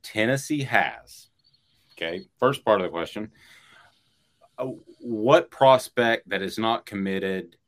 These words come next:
to Tennessee would they most want off that list? That's number one. And the second part is, what prospect are you hearing are they most likely to get following this weekend?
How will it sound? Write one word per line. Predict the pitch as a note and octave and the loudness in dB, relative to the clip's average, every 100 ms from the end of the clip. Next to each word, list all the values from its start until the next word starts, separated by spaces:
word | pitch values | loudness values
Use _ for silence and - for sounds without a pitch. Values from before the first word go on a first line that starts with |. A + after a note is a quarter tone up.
| _ | _
to | F2 | -14
Tennessee | - F#2 F2 - F2 E2+ D#2+ D#2+ | -10 -10 -10 -8 -4 -2 -4 -8
would | E2+ | -8
they | F2+ F2 | -6 -6
most | F2 E2+ - | -6 -8 -10
want | E2+ F2 | -8 -6
off | F2 | -6
that | A2 - | -4 -6
list? | E2+ C#2+ D2+ - - - _ | -8 -14 -12 -14 -14 -18 _
That's | - - | -12 -10
number | E2 | -8
one. | - C#2+ C#2+ - _ - _ _ _ | -8 -8 -12 -14 _ -20 _ _ _
And | E2+ | -12
the | - | -2
second | - C3 - - | 0 0 0 -6
part | - F#2 F2 - _ - - | 2 4 2 -2 _ -20 -14
is, | F2 F#2 | -8 -2
what | A#2 - | -2 -2
prospect | - G#2+ G#2 G#2 G2 - | 2 2 2 -4 -6 -4
are | |
you | F2+ F#2 | -4 -4
hearing | E2+ G2 F2+ F2 E2 - - | -6 -4 -2 -2 -6 -10 -10
are | D#2+ | -8
they | E2+ E2+ | -6 -6
most | E2 D#2+ D2 - _ _ | -6 -10 -12 -18 _ _
likely | D2+ F2 G#2 G2 E2 D2+ | -6 -2 -2 -4 -12 -12
to | C#2 | -12
get | C#2 D2+ C#2 _ - | -12 -12 -12 _ -10
following | D2 C#2 C2 B1+ B1+ _ _ _ - | -8 -8 -10 -16 -20 _ _ _ -16
this | C#2 - | -16 -14
weekend? | - - - | -20 -18 -20